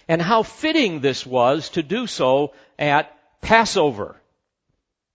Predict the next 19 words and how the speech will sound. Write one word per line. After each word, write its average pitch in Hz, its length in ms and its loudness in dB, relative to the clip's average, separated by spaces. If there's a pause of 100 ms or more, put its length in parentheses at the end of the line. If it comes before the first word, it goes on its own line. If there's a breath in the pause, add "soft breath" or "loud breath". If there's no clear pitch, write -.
(1300)
You 165 100 -2
will 220 100 2
recall 170 540 4
that 147 140 -4
he 156 80 -2
has 147 120 -2
just 160 280 -8
left 147 260 0
the 143 80 -8
wedding 151 320 -4
feast 127 340 -12
at - 140 -18
Cana, 127 380 -12 (960)
where 127 240 -2
he 131 140 -8
turned 135 300 -8
water 131 380 0
into 120 220 -8
wine, 110 480 -6